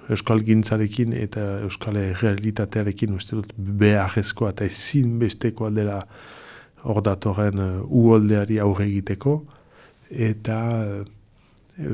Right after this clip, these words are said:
pentsatu dugu, nola egiten dugu gero aztarnak atxikitzeko askotan egiten dugu antzeslanekin, uste ditugu zintzilikatzen ditu-, ditugu, eh, interneten, gure obrak, eh, olola,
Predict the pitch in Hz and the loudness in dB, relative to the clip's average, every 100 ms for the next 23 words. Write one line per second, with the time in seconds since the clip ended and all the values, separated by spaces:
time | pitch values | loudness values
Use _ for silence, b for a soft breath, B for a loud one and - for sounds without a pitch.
0 | 104 104 101 110 107 95 117 117 139 131 | -4 -2 0 2 0 -2 0 2 0 2
1 | 131 147 151 139 131 123 127 123 127 143 | 4 6 4 2 0 -2 0 4 4 2
2 | - - 104 - 113 113 123 117 104 123 | -2 -2 -2 0 0 0 -2 -2 -4 -4
3 | 113 - 120 - 131 123 110 101 104 95 | -6 -2 -2 -2 0 2 2 2 0 -2
4 | 92 98 95 92 101 101 101 104 104 117 | -2 -2 -4 -6 -8 -6 -4 -4 -2 -4
5 | 101 113 101 107 104 120 107 104 104 107 | -2 -4 -4 -2 -2 0 -2 -2 -4 -4
6 | 98 - 101 98 98 98 - - - 107 | -6 -6 -4 -2 -2 -6 -10 -8 -2 0
7 | 104 98 113 - 110 104 98 101 98 92 | 2 2 0 0 2 2 0 0 0 -2
8 | 95 95 110 110 - B B B B B | -4 0 0 0 -4 B B B B B
9 | - 110 113 110 107 110 113 104 98 120 | -2 4 6 6 4 2 2 -2 -4 2
10 | 107 104 110 123 120 | 4 4 4 0 0